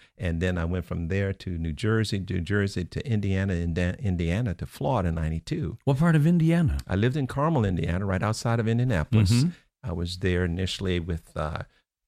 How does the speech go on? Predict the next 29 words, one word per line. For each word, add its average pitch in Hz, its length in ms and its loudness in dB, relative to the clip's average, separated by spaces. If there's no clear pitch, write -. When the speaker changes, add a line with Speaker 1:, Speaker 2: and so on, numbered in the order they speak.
Speaker 1:
a 78 160 -4
Target 104 540 -4
stores, - 720 -4
not 101 240 0
as 104 220 -2
the, - 200 -6
in 90 100 -2
the, - 220 -6
in 78 140 -6
the 78 60 -6
stores 92 340 -2
that - 160 -6
you - 60 -10
see, - 300 -2
but 71 200 -6
I 87 140 -2
did 90 220 -4
the 85 180 -6
logistics 82 540 -6
management 95 440 -2
in 80 100 -4
a - 20 -4
million 80 280 -2
square 76 300 -4
foot, - 240 -8
uh, - 140 -6
facility 113 580 -4
that 95 100 -2
supplied - 460 -4